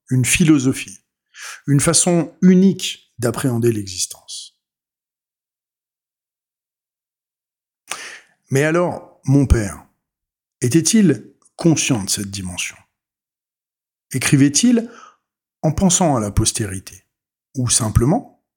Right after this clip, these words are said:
pour donner forme à ses émotions ? Je ne le saurai jamais, même si j'ai plus ou moins la réponse.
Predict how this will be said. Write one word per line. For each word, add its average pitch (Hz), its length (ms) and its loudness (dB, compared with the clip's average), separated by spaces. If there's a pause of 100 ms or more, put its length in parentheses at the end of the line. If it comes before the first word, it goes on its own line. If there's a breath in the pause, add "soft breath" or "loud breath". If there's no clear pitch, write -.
(560)
pour 127 260 -2
donner 143 260 4
forme 131 400 -4 (320)
à 131 100 -4
ses 120 260 -2
émotions ? 98 360 -8 (2250)
Je - 140 -12
ne 117 120 -2
le 113 100 0
saurai 113 280 -2
jamais, 104 280 -6 (200)
même 117 200 2
si 127 120 0
j'ai 113 320 -4 (560 soft breath)
plus 113 220 -8
ou 117 60 -2
moins 110 180 -2
la 107 100 -2
réponse. 113 560 -6